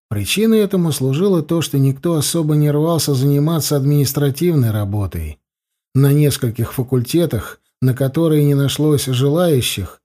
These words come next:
деканов вообще выбирали по жребию на один год, чтобы никому не было обидно, что приходится отвлекаться на возню с бумажками.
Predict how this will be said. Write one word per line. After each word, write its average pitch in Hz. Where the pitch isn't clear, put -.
деканов 170
вообще 165
выбирали 113
по 135
жребию 101
на 185
один 202
год, 123
чтобы 165
никому 170
не 165
было 151
обидно, 156
что 127
приходится 139
отвлекаться 131
на 123
возню 123
с 117
бумажками. 98